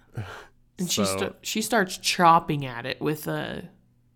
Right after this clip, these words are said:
Speaker 2: big old meat cleaver.
Speaker 1: Yeah, they're like, she's, like, freaking out. Her
Speaker 2: Like,
Speaker 1: eyes are all
Speaker 2: hacking
Speaker 1: wide.
Speaker 2: away.
Speaker 1: <laughs>
Speaker 2: Horrifying.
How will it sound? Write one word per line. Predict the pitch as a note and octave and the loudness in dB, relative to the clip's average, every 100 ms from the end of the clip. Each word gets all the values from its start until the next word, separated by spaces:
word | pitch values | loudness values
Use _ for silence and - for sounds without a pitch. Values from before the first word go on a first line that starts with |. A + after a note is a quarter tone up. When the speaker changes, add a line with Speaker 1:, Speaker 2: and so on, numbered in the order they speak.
| E3+ | -2
Speaker 2:
big | E3 | 0
old | D#3+ D3 D3 | 2 0 -4
meat | D#3 D#3 D#3+ D#3+ | -2 0 0 -2
cleaver. | - D3 B2 C3+ A2+ C#3 | -6 -6 -6 -8 -8 -8
Speaker 1:
Yeah, | D#3+ C#3+ C3+ B2+ | -8 4 6 8
they're | B2+ | 6
like, | B2+ C3+ | 4 2
she's, | A2+ A#2+ A#2 | -4 -2 0
like, | A2+ | -2
freaking | - - A#2+ A#2 B2 A2 | -2 -2 0 0 -2 0
out. | G#2 E2+ E2+ G2+ G2+ - - - - - - - - - - G#2+ | -2 -2 -6 -8 -10 -14 -18 -20 -20 -12 -10 -10 -10 -12 -10 -6
Her | A2+ | -2
Speaker 2:
Like, | A#2+ G2 | 0 0
Speaker 1:
eyes | G#2 | -2
are | - | 0
all | G2+ | 2
Speaker 2:
hacking | G#2+ E3 | 2 2
Speaker 1:
wide. | E3 - C3+ | 2 4 6
Speaker 2:
away. | D3+ E3+ F#3 - - - - - D#3+ D3 - | 4 2 0 -2 -6 -6 -8 -4 -2 -4 -8
Speaker 1:
<laughs> | - | -12
Speaker 2:
Horrifying. | F#3 D#3+ D3+ D3+ D#3 D3 D#3 E3 F3+ F#3 | -2 0 0 0 -2 -2 -2 -2 -2 -4